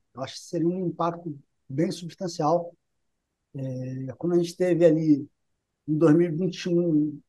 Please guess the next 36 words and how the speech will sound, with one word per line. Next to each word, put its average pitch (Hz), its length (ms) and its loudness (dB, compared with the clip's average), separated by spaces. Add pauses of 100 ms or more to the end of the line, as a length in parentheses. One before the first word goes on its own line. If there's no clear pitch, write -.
na 156 120 -2
metade 170 560 4
do 156 200 6
ano, 156 320 6
que - 280 -8
foi 160 200 0
a - 20 0
aprovação 170 840 8 (640)
do 139 120 -4
primeiro 165 320 6
E 180 40 -2
T 175 60 4
F 170 160 2
de 160 140 -10
futuros, 196 760 -2
que - 80 -4
é 165 40 2
um 165 80 2
produto 175 600 0 (500)
não 180 360 6
tão 196 180 0
bom 165 360 8 (440)
por 131 160 0
várias 175 300 6
questões, 156 640 2 (720)
é, 143 640 0
a 135 120 -10
gente 160 280 -2
teve 170 220 6
uma 180 160 6
dobrada 185 460 8
de 156 100 0
preço, 170 460 4
saiu 151 200 4
ali 156 200 6
de 143 140 -2